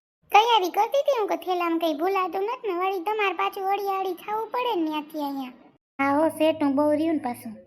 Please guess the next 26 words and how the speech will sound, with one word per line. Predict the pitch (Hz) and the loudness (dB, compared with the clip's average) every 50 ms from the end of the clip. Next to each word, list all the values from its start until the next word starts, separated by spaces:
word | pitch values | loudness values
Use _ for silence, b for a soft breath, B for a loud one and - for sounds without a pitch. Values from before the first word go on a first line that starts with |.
| - - - _ _ _ - | -20 -20 -20 _ _ _ 0
હમ, | 349 339 - - - 330 311 285 294 - - - _ _ _ _ _ _ _ _ | 0 0 0 -2 0 0 0 0 -2 -6 -12 -20 _ _ _ _ _ _ _ _
થઈ | - 370 403 392 370 | -2 0 0 0 2
ગઈ | 453 453 370 - | 0 0 2 4
તૈયાર | 403 403 403 403 392 381 | 4 6 6 6 4 4
માં? | 381 392 392 415 440 - - - - _ _ _ _ - | 2 2 0 -2 -4 -6 -10 -20 -20 _ _ _ _ 2
હા | 320 339 370 | 4 4 6
બા, | 339 381 427 403 370 | 6 6 6 6 6
જો | 311 - 427 403 370 - | 4 4 2 2 4 4
તૈયાર | 370 381 392 381 381 370 | 4 4 4 4 2 0
થઈ | 370 - 440 453 466 466 - | -2 -4 -6 -4 -4 -2 0
ગઈ | 466 480 453 370 | 0 2 2 2
ને, | 330 311 | 2 0
હવે | 320 349 349 | 0 0 0
હું | 339 339 330 | 0 0 0
નીકળું | 359 403 415 403 381 302 302 311 | 0 0 -2 -2 -2 -2 0 0
હો, | 370 508 622 622 B B B B B | 0 -2 -4 -6 B B B B B
ને | _ 311 302 | _ -10 -2
તમે | 302 381 403 403 381 | 0 0 2 2 2
બધા | 339 359 392 349 392 381 381 | 0 0 0 0 0 0 0
આવી | 381 403 415 403 330 359 | 0 0 -2 -2 -2 -2
જાજો | 359 359 302 349 508 659 539 427 | -4 -4 -2 -2 -2 0 0 0
રવિવારે | 359 381 381 370 349 349 330 311 302 302 | 0 0 -2 -2 -2 -2 -2 -2 -2 -2
વેલેરા, | 311 339 349 339 320 311 294 269 269 262 254 B B B B B B - | -2 0 0 0 -2 -2 -4 -4 -4 -6 -8 B B B B B B -4
મોડું | 349 392 440 440 440 440 | -2 -2 -2 -2 -4 -4
ન | 480 494 494 466 - | -2 -2 -4 -2 -2
કરતા. | 403 370 330 277 - 277 254 247 | -2 -4 -4 -4 -6 -8 -8 -8